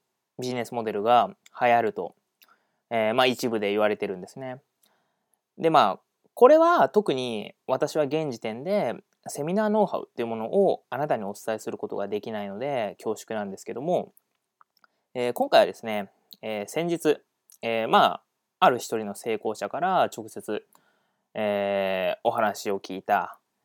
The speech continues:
現在進行形で、えー、もうすでに稼げている一つのもうビジネスモデルの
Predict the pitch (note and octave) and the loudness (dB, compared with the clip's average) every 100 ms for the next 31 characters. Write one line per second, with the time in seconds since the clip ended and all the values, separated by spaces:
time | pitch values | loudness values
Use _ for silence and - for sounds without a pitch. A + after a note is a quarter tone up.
0 | _ _ _ _ C#3 G3 G#3 G3+ G3+ F#3 | _ _ _ _ 2 4 6 4 2 0
1 | F3+ F3 F3+ F3 G3 D3+ F#2+ _ _ - | 0 0 -2 -2 0 0 -2 _ _ -10
2 | A#2 A#2 A2+ A2+ A#2 - B2 A2 - C3 | -6 -2 -2 -2 -4 -6 -8 -8 -8 -6
3 | A#3 B3 E3 G#2+ G#2 B2 G#2+ G2+ - G#3 | -2 -2 -2 -2 0 2 2 0 2 0
4 | C3 A2+ A2 G2 G#2+ G#2+ A#2+ D3+ G3 - | 0 -4 -2 -4 -6 -6 -4 0 0 0
5 | G3 B2+ G#2 A#2 B2+ G2+ | 0 0 -2 -2 -2 -2